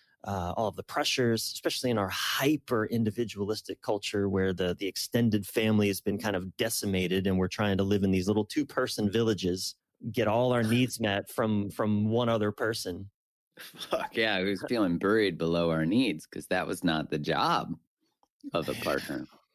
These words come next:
Speaker 1: No.
Speaker 2: And, and of a human, how could they?
Speaker 1: And, and even, and then let's talk just for a moment about masculine and feminine,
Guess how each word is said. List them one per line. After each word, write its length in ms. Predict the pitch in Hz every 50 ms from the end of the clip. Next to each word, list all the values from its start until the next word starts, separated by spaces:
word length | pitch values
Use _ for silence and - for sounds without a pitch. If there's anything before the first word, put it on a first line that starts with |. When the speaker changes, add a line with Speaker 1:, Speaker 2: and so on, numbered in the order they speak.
| _ _ - - _ _ _ -
Speaker 1:
No. 220 | 110 110 113 110 104
Speaker 2:
And, 200 | 113 120 139 -
and 140 | 156 156 180
of 140 | 180 156 113
a 40 | 120
human, 400 | 107 - - 180 220 - - 95
how 200 | 87 101 95 101
could 320 | 101 - - 123 104 82
they? 320 | 92 92 85 76 69 - _ _ _ _ _ -
Speaker 1:
And, 260 | 123 123 120 123 123 -
and 140 | 143 135 156
even, 260 | 196 214 214 185 143
and 140 | 131 147 151
then 120 | 151 151
let's 200 | 143 143 135 -
talk 320 | - - 147 139 131 - - - -
just 220 | - 139 - - _ _ _
for 140 | - - 131
a 40 | 117
moment 340 | 113 120 127 131 131 127 120
about 300 | 117 117 110 107 - -
masculine 720 | 123 123 131 127 117 110 - - 131 123 117 117 110 110
and 160 | 107 110 107
feminine, 800 | - - - 131 123 123 120 117 110 107 107 101 101 104 95 87